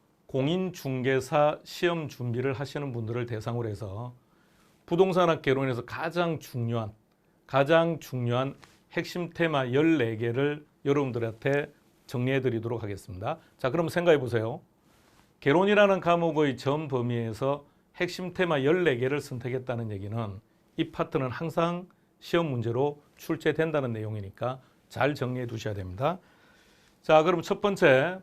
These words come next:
부동산의 특성부터 시작해 볼까요? 항상 매 시험에서 한 문제 출제되는 파트입니다. 자, 동그라미 일 번. 여기서 보니까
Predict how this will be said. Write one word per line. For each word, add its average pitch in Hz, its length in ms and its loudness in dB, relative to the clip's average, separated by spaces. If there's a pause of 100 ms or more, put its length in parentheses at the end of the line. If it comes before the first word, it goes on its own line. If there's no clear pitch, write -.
부동산의 175 540 0
특성부터 156 680 -6
시작해 123 340 -6
볼까요? 117 500 -6 (240)
항상 185 520 0
매 131 160 4
시험에서 135 440 -2
한 160 200 -10
문제 135 260 -6
출제되는 131 560 -8
파트입니다. 120 640 -10 (800)
자, 139 300 6
동그라미 156 440 6
일 151 280 2
번. 131 260 2 (1800)
여기서 196 260 6
보니까 147 640 4